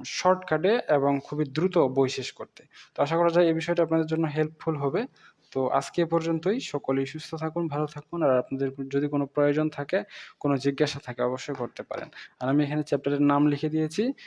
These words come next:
কোন চ্যাপ্টার বেশি গুরুত্বপূর্ণ, কতটুকু নাম্বার, আহ, কমন পাবেন, মোট কত নাম্বার রয়েছে, এবং আপনাদের সাবজেক্ট কোড সহ সব কিছু লেখা আছে। আপনারা এখান থেকে আপনাদের, আহ, প্রিপারেশনটা নিতে পারেন। তো ধন্যবাদ সকলকে, আজকে পর্যন্তই। খুদা হাফিজ।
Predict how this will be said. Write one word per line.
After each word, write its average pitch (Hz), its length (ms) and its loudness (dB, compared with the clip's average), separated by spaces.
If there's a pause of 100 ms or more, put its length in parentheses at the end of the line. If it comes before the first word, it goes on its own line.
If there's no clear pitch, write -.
(140)
কোন 143 180 2
চ্যাপ্টার 139 300 0
বেশি 139 200 -4
গুরুত্বপূর্ণ, 165 680 0
কতটুকু 139 480 -4
নাম্বার, 135 400 2 (120)
আহ, 135 160 -4
কমন 147 320 0
পাবেন, 160 320 2
মোট 131 200 2
কত 131 180 -4
নাম্বার 131 380 2
রয়েছে, 131 460 0 (420)
এবং 190 340 4
আপনাদের 135 320 0
সাবজেক্ট 131 380 -4
কোড 139 160 -2
সহ 139 180 -4
সব 147 220 -4
কিছু 147 220 0
লেখা 147 300 0
আছে। 165 200 -6 (380)
আপনারা 131 260 -6
এখান 139 300 -6 (120)
থেকে 139 260 -4 (160)
আপনাদের, 127 440 -2 (180)
আহ, 123 260 -4 (600)
প্রিপারেশনটা 151 600 0
নিতে 143 260 2
পারেন। 107 320 -2
তো 139 120 -2
ধন্যবাদ 151 360 0
সকলকে, 170 460 0
আজকে 160 240 -2
পর্যন্তই। 160 500 -4
খুদা 123 240 -6
হাফিজ। 113 320 -14